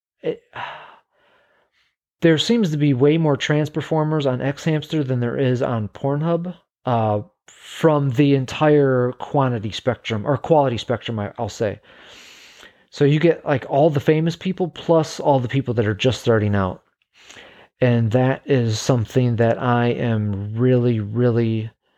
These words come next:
I don't know. I, it's all typed up in here. Like, I could fucking talk about it. I have all the details that I, that I wanted to talk about. But I was like, I, <sighs> I don't know. I just kept pushing that one off 'cause I was like, I don't even know if anybody would be interested.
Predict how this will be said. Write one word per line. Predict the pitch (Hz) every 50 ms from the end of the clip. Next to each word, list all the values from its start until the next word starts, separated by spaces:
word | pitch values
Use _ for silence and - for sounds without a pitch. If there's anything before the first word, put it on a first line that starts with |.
| _ _ _ _ _ _ _ _ _
I | - 151
don't | 156 160 156
know. | 151 131 110 - -
I, | 160 170 - -
it's | 202 196 - 254
all | 262 254
typed | - - 196 240 226 233 -
up | 226 220 -
in | 190
here. | 147 131 - 208 185 135 - - -
Like, | - 139 131
I | - 165 165
could | - 170 151 127
fucking | - 185 175 - 139
talk | - 143 165 156 -
about | 123 131 123
it. | 123
I |
have | 123 151 147
all | 165 165
the | 156 139
details | 117 139 147 147 - 143 127 123 120 110 110 143 - - _ -
that | 127 131 123
I, | 120 117 110 110 107 - - -
that | 127 131 127
I | 123 120
wanted | 113 110 127 123 117 117 101
to | 101
talk | 98 - 120 117 117 117 -
about. | 107 - 104 104 104 - - - - - - - - - _
But | - 151
I | 147
was | 147 135
like, | 156 151 -
I, | - 175 175 - - - - - - - - - _ _ _
<sighs> | _ _ -
I | - 147
don't | 143 127
know. | 117 104
I | 113 123
just | 131 147 -
kept | - 185 170
pushing | - 170 151 - 147 135
that | 139 143 143
one | 135 131
off | 135 135 135 -
'cause | - 131
I | 131 135 131
was | 120 131 120
like, | 131 123 135
I | 151 151
don't | 147 147 143
even | 131 113 117 120
know | 123 120
if | 107 -
anybody | 120 120 107 110 107 117
would | 117 110 123 151 -
be | - -
interested. | 139 143 - 143 - - - 147 139 139 135 139 139